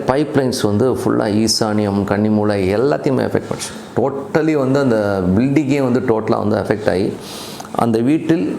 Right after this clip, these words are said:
நாங்க கிரகப்பிரவேசம் பண்ணி போய் அடுத்த வருஷம்லாம் எங்க மதர் இறந்துட்டாங்க. டோட்டல்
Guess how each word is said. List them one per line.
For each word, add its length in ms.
நாங்க 280
கிரகப்பிரவேசம் 580
பண்ணி 180
போய் 460
அடுத்த 400
வருஷம்லாம் 300
எங்க 240
மதர் 140
இறந்துட்டாங்க. 640
டோட்டல் 300